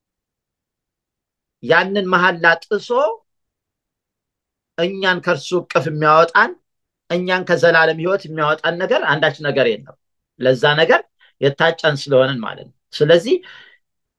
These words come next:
ለዚህ ኪዳን ምን ሆነ ማለት ነው? ለተሻለው ኪዳን ዋስ ሆነ ማለት ነው። ከመጀመሪያው ሊቀ ካህን ከአሮን አንስቶ፣ ልብ አድርጉ፣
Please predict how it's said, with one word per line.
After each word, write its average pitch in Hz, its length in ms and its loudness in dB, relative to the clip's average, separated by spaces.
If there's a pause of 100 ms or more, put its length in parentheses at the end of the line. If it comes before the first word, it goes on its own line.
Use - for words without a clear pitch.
(200)
ለዚህ 165 420 2
ኪዳን 262 340 2 (320)
ምን 139 200 0
ሆነ 196 280 4
ማለት 202 320 4
ነው? 370 180 -12
ለተሻለው 190 500 0
ኪዳን 254 280 -4 (120)
ዋስ 226 340 6
ሆነ 208 260 4
ማለት 113 320 -4
ነው። - 100 -20 (1900)
ከመጀመሪያው 214 960 4
ሊቀ 202 220 -4 (120)
ካህን 214 360 0 (720)
ከአሮን 214 640 2
አንስቶ፣ 170 400 -6 (1900)
ልብ 120 200 -12
አድርጉ፣ 107 260 -12